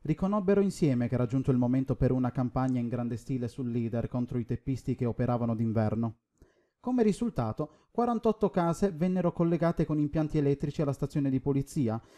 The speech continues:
il che, poiché si ignorava quali case fossero collegate e quali no, eliminò quasi completamente le iniziative vandaliche, facilitò di parecchio il lavoro a Brody e diede a Meadows l'aura di giornalista coraggiosamente impegnato per il pubblico interesse.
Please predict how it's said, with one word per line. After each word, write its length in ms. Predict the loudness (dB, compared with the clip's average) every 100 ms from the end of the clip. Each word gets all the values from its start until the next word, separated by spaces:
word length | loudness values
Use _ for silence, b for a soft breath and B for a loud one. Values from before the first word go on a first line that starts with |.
| B
il 180 | 2 4
che, 240 | 2 0 b 2
poiché 280 | 4 6 4
si 140 | 4
ignorava 460 | 4 6 6 4 4
quali 260 | 4 2
case 360 | 4 2 2 2
fossero 340 | 0 2 2
collegate 460 | 4 4 4 4 4
e 40 |
quali 240 | 4 4 4
no, 220 | 2 -4 b b
eliminò 420 | 2 4 4 2 2
quasi 240 | 2 2
completamente 640 | 2 2 2 2 2 4
le 120 | 4 4
iniziative 580 | 2 2 2 4 4
vandaliche, 640 | 4 2 2 0 0 0 b b
facilitò 500 | -2 2 4 4 4
di 120 | 2 4
parecchio 340 | 2 4 4
il 60 | 4
lavoro 280 | 4 4
a 60 | 2
Brody 420 | 2 0 0 -2 b b
e 120 | -2
diede 240 | 6 8 8
a 40 |
Meadows 500 | 6 6 6 4 4
l'aura 360 | 4 6 6 4
di 120 | 4
giornalista 580 | 4 4 4 2 2 2
coraggiosamente 720 | 4 2 2 2 2 4 2
impegnato 500 | 4 4 4 2 2
per 160 | 2
il 80 | 2
pubblico 400 | 2 0 2 4
interesse. 760 | 4 4 4 0 -4 -14 -16